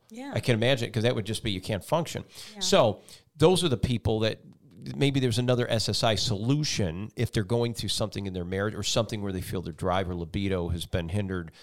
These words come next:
Speaker 2: and hampered and, and, you know, somehow, you know, ripped apart because of some kind of medication, which you could probably go in another direction to help them out.
Speaker 1: Right.
Speaker 2: Stay away from Doctor Google.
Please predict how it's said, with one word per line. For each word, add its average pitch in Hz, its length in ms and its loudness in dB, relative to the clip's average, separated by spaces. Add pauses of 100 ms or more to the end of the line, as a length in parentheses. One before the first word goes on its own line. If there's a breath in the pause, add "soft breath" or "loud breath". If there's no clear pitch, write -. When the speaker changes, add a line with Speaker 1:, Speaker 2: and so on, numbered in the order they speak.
(260 loud breath)
Speaker 2:
and 87 120 -8
hampered 101 500 0
and, 90 340 -6
and, 90 300 -6
you 107 120 -4
know, 82 160 -4 (260)
somehow, 95 640 0 (440 loud breath)
you 117 120 0
know, 87 240 0 (560)
ripped 135 200 4
apart 113 400 4
because 95 300 -2
of 85 100 -4
some 98 300 -4
kind 98 220 -4
of 87 60 -4
medication, 95 560 -2
which 90 180 -6
you - 60 -6
could - 180 -6
probably 98 420 0
go 95 220 -2
in 90 100 -2
another 90 260 -4
direction 87 420 -6
to 78 60 -6
help 82 220 -8
them 85 140 -8
out. 98 240 -4 (120)
Speaker 1:
Right. 165 300 -14
Speaker 2:
Stay - 220 2
away 123 180 4
from 113 160 -4
Doctor 104 320 0
Google. 101 540 -2